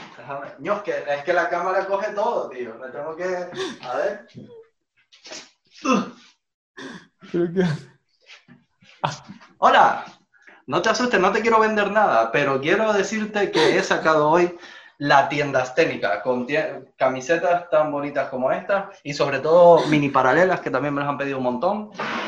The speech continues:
Speaker 1: Tienda asténica punto com, por fin tengo una tienda oficial y no estoy con lo de Teespring,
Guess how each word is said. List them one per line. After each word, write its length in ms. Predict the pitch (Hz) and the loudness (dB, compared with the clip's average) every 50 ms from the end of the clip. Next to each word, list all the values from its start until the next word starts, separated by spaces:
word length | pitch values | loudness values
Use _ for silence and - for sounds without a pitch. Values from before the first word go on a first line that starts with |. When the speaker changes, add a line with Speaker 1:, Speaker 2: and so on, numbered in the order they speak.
| - | 0
Speaker 1:
Tienda 260 | - 151 143 139 135 131 | 2 4 6 6 6 4
asténica 440 | - - 165 156 160 160 165 160 | 4 4 2 2 4 6 4 4
punto 280 | 156 156 151 139 143 135 | 4 4 2 2 0 2
com, 180 | 151 170 170 165 | 2 2 2 4
por 200 | - 135 135 135 | 4 4 4 4
fin 320 | 135 - 160 170 180 170 | 2 2 2 2 2 0
tengo 280 | 165 - 160 156 156 151 151 | 0 0 0 2 2 2 2
una 180 | 151 147 143 | 2 2 0
tienda 260 | 143 147 147 147 139 139 | 0 0 0 2 2 2
oficial 500 | 135 135 135 117 117 151 156 170 175 156 | 2 0 -4 -6 -2 0 2 2 2 0
y 60 | 139 | -4
no 60 | 127 | -6
estoy 180 | 120 - 147 127 | -6 -6 -8 -2
con 140 | 120 139 131 | -2 0 0
lo 60 | 123 123 | 2 2
de 120 | 120 117 117 | 2 0 -2
Teespring, 580 | 123 131 135 131 - 143 135 139 139 147 147 | -2 -6 -10 -8 -10 -8 -6 -6 -6 -8 -10